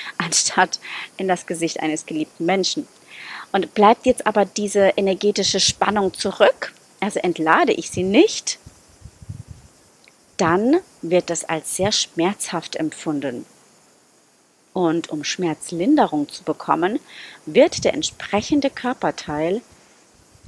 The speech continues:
abgestumpft. Er wird mit der Zeit unbeweglich und erstarrt, weil da diese Kraft festgehalten wird und der Schmerz,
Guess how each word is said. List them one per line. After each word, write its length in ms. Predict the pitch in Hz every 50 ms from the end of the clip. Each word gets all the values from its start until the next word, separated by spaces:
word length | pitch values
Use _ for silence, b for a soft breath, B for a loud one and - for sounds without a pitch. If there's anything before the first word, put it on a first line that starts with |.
| - - - _ _ _ - -
abgestumpft. 840 | 247 - - - - 262 - - - - - - - - - -
Er 140 | - 185 175
wird 240 | 190 185 - - - -
mit 140 | - 202 185
der 160 | 202 185 -
Zeit 440 | - - - 220 208 208 214 208 - - _ _
unbeweglich 1040 | - 220 240 247 233 214 180 165 165 175 165 165 160 - - - 208 208 - - -
und 180 | 185 - -
erstarrt, 680 | - 196 196 - - - - 185 156 143 135 135 - - -
weil 420 | 160 143 160 151 160 170 185 196 190
da 240 | 180 165 165 175
diese 300 | 170 165 165 165 - 202
Kraft 420 | 202 - - - 160 170 - - -
festgehalten 880 | - - - 208 208 - - 165 160 175 165 165 165 160 - 170 151
wird 220 | 165 170 160 - B B B B B B B B - _
und 200 | - 180 180 165
der 80 | 156 160
Schmerz, 580 | - - - 170 175 190 196 - - - -